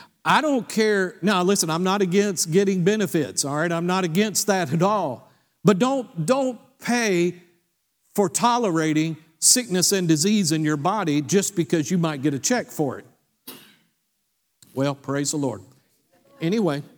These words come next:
so when she had heard about Jesus, 'cause she had had enough, she came behind him in the crowd and touched his garment, for she said, "If I may but touch his clothes, I shall be made well."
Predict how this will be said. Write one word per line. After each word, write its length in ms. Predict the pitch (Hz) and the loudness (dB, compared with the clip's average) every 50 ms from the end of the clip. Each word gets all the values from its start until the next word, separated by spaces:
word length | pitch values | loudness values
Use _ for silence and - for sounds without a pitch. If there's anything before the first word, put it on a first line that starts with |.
| _ _ _ _ _ _ _ _ _ _ _ _ _ _ _ _ - - - _ _ _ _ | _ _ _ _ _ _ _ _ _ _ _ _ _ _ _ _ -18 -18 -18 _ _ _ _
so 140 | - - 262 | 2 4 4
when 220 | 247 240 247 254 202 | 6 4 4 4 4
she 220 | - 262 277 262 | 4 4 4 2
had 100 | 240 208 | 2 0
heard 260 | 190 247 294 294 320 | 2 2 2 2 2
about 300 | 320 294 277 240 208 180 | 0 0 -2 -2 -2 -2
Jesus, 500 | 156 190 254 254 220 180 135 180 185 185 | 0 0 0 2 0 2 2 2 0 0
'cause 180 | - - 175 160 | 0 0 0 0
she 220 | - - 247 247 | 0 0 2 2
had 100 | 220 175 | 2 2
had 220 | 170 190 226 220 196 | 2 0 0 0 0
enough, 480 | 185 185 220 208 175 151 165 - - - _ _ _ _ _ _ _ _ | 0 0 0 0 0 -2 -4 -6 -10 -18 _ _ _ _ _ _ _ _
she 200 | - - 240 220 | 0 2 2 2
came 340 | - - 220 247 269 262 226 | 2 0 0 0 0 2 2
behind 420 | 202 180 175 233 240 240 233 202 | 2 0 0 0 -2 0 0 2
him 200 | 170 170 175 175 | 2 2 2 0
in 100 | 185 208 | 0 0
the 80 | 226 220 | 0 0
crowd 400 | - - 190 175 175 185 196 196 | 0 0 0 2 0 0 0 -2
and 140 | 175 151 127 | -2 -2 0
touched 300 | 190 214 214 - - - | -2 0 0 -2 -2 -2
his 140 | 190 170 | -2 0
garment, 480 | - - 185 185 170 160 160 165 175 - | 0 0 0 0 0 0 -2 -2 -2 -2
for 140 | - 175 156 | -2 -2 0
she 180 | - - 170 | 0 0 2
said, 280 | 185 - - 190 190 190 | 2 2 2 2 0 0
"If 120 | 180 - | -2 -2
I 140 | - 175 185 | -2 -2 -2
may 160 | 185 185 170 | -2 -2 -2
but 160 | 156 165 160 160 | -2 -2 -4 -2
touch 240 | - 208 208 196 | -2 -2 0 0
his 140 | - 190 - | 0 -2 -2
clothes, 480 | - - 190 202 196 196 196 190 190 - - - _ _ _ _ _ | -2 -2 0 2 2 2 2 0 0 -4 -8 -14 _ _ _ _ _
I 100 | 156 165 | -2 0
shall 280 | 165 - 202 208 208 196 | 2 2 2 2 2 2
be 140 | 165 180 | 0 0
made 280 | 170 165 165 156 147 135 | 0 0 0 0 0 0
well." 440 | 143 180 208 220 220 226 220 220 | 0 0 2 2 0 -2 -2 -6